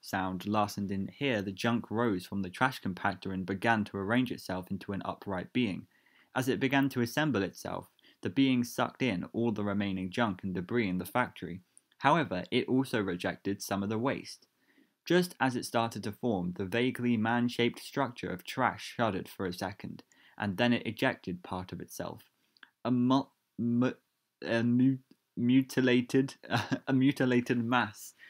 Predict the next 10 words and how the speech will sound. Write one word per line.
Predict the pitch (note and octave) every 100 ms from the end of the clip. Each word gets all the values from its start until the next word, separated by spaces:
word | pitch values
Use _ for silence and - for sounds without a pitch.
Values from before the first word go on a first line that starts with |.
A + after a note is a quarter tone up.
| - -
of | B2 A2
robotic | A2 A2 A#2+ B2+ C#3+ -
endoskeleton | C3 D3+ A2+ G2+ - F#2+ F2+ - F2+ -
and | G#2 G#2
crumpled | C3 C3+ C3+ B2
fabric | - C#3 G#2+ G2+ -
spewed | - - - B2+ B2+ F2+
through | - A#2 G#2
the | G#2+
air | - A2+ -